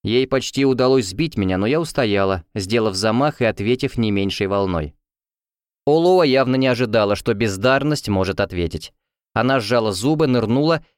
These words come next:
и с поворотом прыгнула на меня, посылая серию ударов. Приложив усилия, я отразила их, приноровилась к технике соперницы и уверилась в своих силах. Тренировка начала доставлять удовольствие.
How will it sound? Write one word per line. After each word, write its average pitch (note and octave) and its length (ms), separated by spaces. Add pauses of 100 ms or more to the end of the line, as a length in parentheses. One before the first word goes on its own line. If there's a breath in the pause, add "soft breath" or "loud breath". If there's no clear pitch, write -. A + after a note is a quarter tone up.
и C3 80
с - 100
поворотом C3+ 540
прыгнула C3 480
на B2 80
меня, A#2+ 360
посылая G#2 400
серию G#2 360
ударов. F2 400 (800)
Приложив C#3+ 480
усилия, D#3+ 420
я A#2 180
отразила A2+ 480
их, E3+ 220 (220)
приноровилась A2 640
к - 60
технике G#2+ 400
соперницы D#3+ 760 (220)
и D3+ 80
уверилась C3+ 600
в - 80
своих F#2 280
силах. E2 440 (600)
Тренировка A#2+ 540
начала A#2+ 340
доставлять G2 600
удовольствие. E2 920